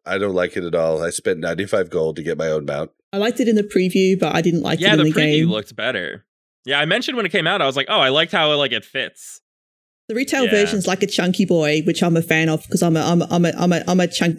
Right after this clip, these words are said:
Speaker 2: chunky gal myself. So, like, that's a, that's a match made in heaven right there. But, uh, the one in, in Classic doesn't look that great.
Speaker 3: Yeah.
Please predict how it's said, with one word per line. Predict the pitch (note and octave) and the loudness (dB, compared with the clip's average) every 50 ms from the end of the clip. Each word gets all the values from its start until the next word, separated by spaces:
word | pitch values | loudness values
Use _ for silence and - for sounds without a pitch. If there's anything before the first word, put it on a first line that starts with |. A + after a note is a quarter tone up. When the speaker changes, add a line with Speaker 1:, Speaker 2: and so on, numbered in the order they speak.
| - - - | -4 -8 -4
Speaker 2:
chunky | - - F#3+ F#3 - - | -2 -2 -2 -2 -4 -2
gal | - D#3+ D#3+ D#3+ E3 D#3+ D#3 | 0 0 0 0 0 -2 0
myself. | D#3 E3+ F3 - - D#3 D#3 D#3 D#3+ - | 0 0 0 2 2 2 2 2 0 -2
So, | - - - D#3 | -2 -2 0 2
like, | D#3 D#3+ D3+ - | 2 2 2 0
that's | D#3+ D#3 - - | 0 0 0 0
a, | D#3+ D#3+ D3+ D#3 D#3 | 0 0 0 0 0
that's | D3+ E3 D#3+ - | 0 0 0 0
a | D#3+ D#3 D#3 D#3 D#3 | 0 0 2 2 2
match | D3+ D#3+ D3+ - - - | 2 0 0 -2 -4 -2
made | E3+ D#3+ D#3 | 0 0 2
in | D#3 D#3 E3 | 2 2 2
heaven | E3 D3 D3+ D3+ D#3 | 2 2 0 0 0
right | - F#2 - - - | 0 0 -2 -2 -2
there. | - E3 E3 F3+ F3+ F3+ - - | 0 0 2 0 0 0 0 0
But, | - - - - | -2 -2 0 0
uh, | E3+ E3 E3 E3 | 0 0 2 2
the | D#3+ E3+ | 2 2
one | E3+ F3+ F#3 G3 | 2 2 2 2
in, | G3+ F3 D#3+ D#3+ - - | 2 2 0 0 0 0
in | - D#3+ D#3+ D3+ | 0 0 0 0
Classic | - - D3 C#3+ - - E3+ | -2 -4 -4 -4 -6 -4 -2
doesn't | E3+ D#3+ F3+ D3+ | -2 0 2 0
look | C#3+ - - | 0 0 -2
that | D#3+ D3 - | -2 -2 -2
great. | - D3+ - - - - _ _ _ _ _ _ _ _ _ _ _ _ _ _ _ _ _ _ _ - | -2 -2 -4 -6 -8 -12 _ _ _ _ _ _ _ _ _ _ _ _ _ _ _ _ _ _ _ -20
Speaker 3:
Yeah. | - - | -20 -20